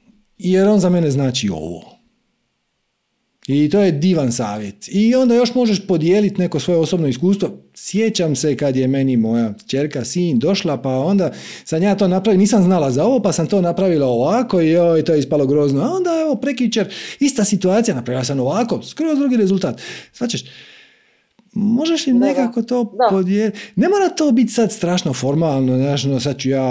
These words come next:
Speaker 2: Ja
Speaker 1: napravit
Speaker 2: kužim, kužim, jasno mi je. Jasno mi je. Potpuno mi je jasno.
Speaker 1: I onda,
Speaker 2: Kristaliziralo mi se malo
Speaker 1: i
Speaker 2: to,
Speaker 1: onda,
Speaker 2: da.
Speaker 1: e, i onda će ti ljudi početi postavljati pitanja.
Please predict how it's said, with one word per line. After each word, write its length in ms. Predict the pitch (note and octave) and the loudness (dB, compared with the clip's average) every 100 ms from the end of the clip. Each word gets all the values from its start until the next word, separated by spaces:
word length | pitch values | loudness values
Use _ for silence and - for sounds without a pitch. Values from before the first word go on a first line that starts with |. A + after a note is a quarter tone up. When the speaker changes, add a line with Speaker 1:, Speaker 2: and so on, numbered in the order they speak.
| A#2+ | 0
Speaker 2:
Ja 80 | A#2+ | 0
Speaker 1:
napravit 420 | C3 A#3 C4+ - | 2 2 2 0
Speaker 2:
kužim, 280 | C#4+ G#3 F#3+ | 0 -2 -2
kužim, 360 | G#3+ D#3 D#3+ | -4 -4 -8
jasno 420 | F3+ F#3 F3+ - D#3+ | -4 -4 -4 -8 -16
mi 120 | D#3+ | -16
je. 120 | E3 - _ _ _ _ - | -20 -20 _ _ _ _ -6
Jasno 300 | G3+ G3+ E3 | -6 -6 -14
mi 120 | D#3+ | -12
je. 120 | D#3+ - _ _ _ _ _ | -14 -16 _ _ _ _ _
Potpuno 340 | G#3 - E3+ | -10 -8 -12
mi 100 | E3 D#3+ | -12 -12
je 100 | D#3+ | -10
jasno. 280 | D#3+ D#3+ A#3 | -12 -10 -2
Speaker 1:
I 140 | A3 | 0
onda, 200 | C#4+ D4 C#4+ | 0 -2 -4
Speaker 2:
Kristaliziralo 680 | A#3+ G#3+ E3 F3 D#3+ D3+ | -4 -4 -6 -8 -8 -8
mi 160 | D#3 D#3+ | -10 -16
se 60 | - | -20
malo 260 | E3 F3+ F#3+ | -4 0 4
Speaker 1:
i 120 | G3+ G#3 | 4 4
Speaker 2:
to, 140 | A#3+ | 2
Speaker 1:
onda, 160 | D4+ C#4 | 2 -2
Speaker 2:
da. 300 | - - F#3 | -6 -4 0
Speaker 1:
e, 160 | F#3+ | 2
i 140 | D#3 D#3+ | 2 2
onda 220 | B3 C4+ | 2 0
će 140 | G#3 | -2
ti 100 | F3 | -2
ljudi 240 | E3 F#3+ - | 0 0 -2
početi 240 | C#3+ D#3 | -4 -6
postavljati 380 | G#2 A2 A2+ - | -8 -6 -6 -8
pitanja. 480 | E2 D#2+ - - | -14 -18 -20 -20